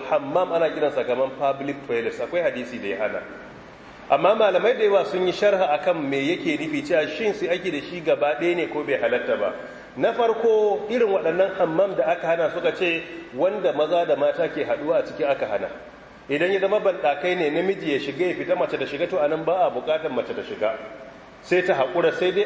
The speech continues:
a babin zarura tana iya shiga in babu yadda aka iya da ta tsuguna a bakin hanya gara ta shiga cikinsa.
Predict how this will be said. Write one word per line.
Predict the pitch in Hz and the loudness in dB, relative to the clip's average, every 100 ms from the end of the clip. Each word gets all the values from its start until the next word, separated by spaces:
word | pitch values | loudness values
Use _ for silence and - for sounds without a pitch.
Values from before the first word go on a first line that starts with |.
| - | 2
a | 156 | 0
babin | 156 226 226 202 175 147 | 2 2 2 2 0 2
zarura | 151 170 214 202 165 - | 2 2 2 2 2 2
tana | 175 160 143 160 | 2 2 0 -2
iya | 139 | -4
shiga | - 127 147 180 | -4 -2 0 0
in | 175 | 0
babu | 185 185 156 | 2 2 2
yadda | 165 - 160 160 | 0 2 0 2
aka | 165 | 0
iya | 147 170 156 - - - - | 0 2 2 0 -8 -14 -4
da | 147 | -2
ta | 147 - | 0 0
tsuguna | 214 185 165 160 | 2 2 2 2
a | |
bakin | 135 120 165 156 | 2 0 -2 -2
hanya | 175 170 127 | 2 2 2
gara | 143 147 | 0 0
ta | 151 | -6
shiga | 107 107 | -4 -6
cikinsa. | - 113 107 | -4 -8 -4